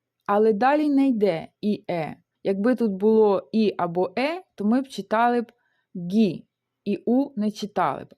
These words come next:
Але так як у нас після «у» немає «і» або «е», то ми прочитаємо «у». І прочитаємо «х» як «г». Гуо, антігуо, антігуедад.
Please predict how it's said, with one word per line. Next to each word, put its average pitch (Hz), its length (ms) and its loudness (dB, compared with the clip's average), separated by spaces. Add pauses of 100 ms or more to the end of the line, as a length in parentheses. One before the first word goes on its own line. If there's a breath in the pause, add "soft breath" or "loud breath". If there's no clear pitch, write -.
Але 214 300 2
так 233 280 0
як 208 200 -4
у 220 60 -2
нас 185 400 -2
після 208 420 -4
«у» 202 240 0 (500 soft breath)
немає 202 640 2
«і» 220 240 0
або 170 400 -2
«е», 320 240 -4 (400)
то 208 100 -4
ми 254 180 2
прочитаємо 214 880 0 (100)
«у». 165 240 -4 (680)
І 233 120 0
прочитаємо 208 1040 0
«х» 320 420 -4 (220)
як 214 420 -2
«г». 170 380 -2 (720)
Гуо, 185 680 0 (120)
антігуо, 196 960 -4 (600)
антігуедад. 214 1300 0